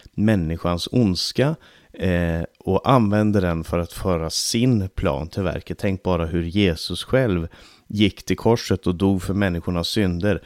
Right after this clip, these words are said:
förda dit av grymma bödlar, för att säga det så. Eh, när Mose var fyrtio år, han bodde då tillsammans med, med faraos familj,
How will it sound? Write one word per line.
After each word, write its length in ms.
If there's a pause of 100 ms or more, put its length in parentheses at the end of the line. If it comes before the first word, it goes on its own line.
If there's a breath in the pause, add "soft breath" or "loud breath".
(220 loud breath)
förda 500
dit 420
av 440 (400)
grymma 500
bödlar, 640 (160)
för 160
att 60
säga 200
det 120
så. 260 (600 loud breath)
Eh, 320 (320)
när 220
Mose 420
var 120
fyrtio 560
år, 220
han 580
bodde 300
då 300
tillsammans 720
med, 280 (100)
med 480
faraos 480
familj, 440